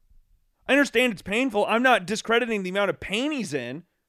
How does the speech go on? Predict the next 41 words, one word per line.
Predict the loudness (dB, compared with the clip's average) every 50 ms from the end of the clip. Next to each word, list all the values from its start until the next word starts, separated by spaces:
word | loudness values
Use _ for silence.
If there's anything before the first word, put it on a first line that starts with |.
| _ _ _ _ _ _ _
But | 0 0 0 0 -2 _
for | 0 2 2 4
other | 4 4 2 2 0
quarterbacks | 2 2 4 6 6 6 4 2
in | 0
the | -2
N | 0
F | 0 2
L, | 0 0
namely | 0 0 0 0 0 0 2
Josh | 2 2 2 4 4
Allen, | 2 2 2 2
we | 0 0
did | 0 0
not | 2 0 0 0 0
baby | 0 0 0 0 -2 -4
Josh | 0 2 4 4 4 2 0
Allen | 0 2 2 2
like | 2 0 -2 -2 -4
this. | -6 -6 -4 -6 -6 -8 -12 _ _ _ _ _ _ _ _ _ _ _ _ _ _ _ _ _
Someone | _ 4 6 6 6 4 2
call | 0 0 0 2 4
out | 4 4 4
Joe | 6 6 6 6
Burrow | 6 6 4 2
for | 2 0
being | 0 -2 -2 -2
complete | -4 -4 -6 -4 0 2
ass. | 4 4 4 4
Why | 4 2 2 2
are | 2
we | 2 0
not | 0 0 0
talking | 0 0 0 0
about | 0 2
Joe | 4 4 4
Burrow | 4 4 4 4 4
not | 2 0 0 0
being | -2 -4 -2
elite | -2 -4 -4 -6 -6
anymore? | -6 -6 -6 -6 -6 -8 -10 -12